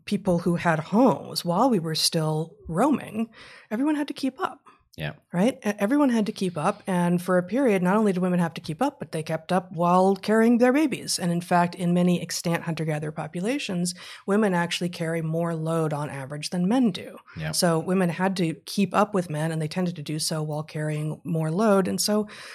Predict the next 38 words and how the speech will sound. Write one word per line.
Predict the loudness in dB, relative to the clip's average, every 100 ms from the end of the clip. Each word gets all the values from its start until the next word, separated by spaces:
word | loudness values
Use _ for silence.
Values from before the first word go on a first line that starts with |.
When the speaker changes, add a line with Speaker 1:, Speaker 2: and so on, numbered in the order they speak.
| -14 -2
Speaker 1:
you |
know, | 0
this | 2
shouldn't | 0 0
surprise | -2 -2 -2 -2 -2
us | -4 -4 -4
that | 0 0
actually | -2 -4 -6
endurance | -4 -4 0 2 4 4 2 0
in | -4
terms | -6 -4
of | -2
locomotion | -2 -2 0 0 -2 -4 -6
is | -4
not | -4 -4
that | -8 -4
different. | -4 -2 -2 -4 -14 -18 -12 2
But | 2 2
that | -2 2
doesn't | 2 2 2
mean | 0 0
that | 0
we're | -2
not | -4 -4
different | -12 -12
in | -14
other | -14 -10
ways, | 0 0 0 -6 -6 -4 -4 -4
in, | -4 -4 -8 -16 -14
you | -10 -10
know, | -8
like | -6 -6 -8
upper | -8 -6
body | -4 -6 -6
strength, | -10 -10 -16
which | -14 -12
we | -12
are. | -12 -18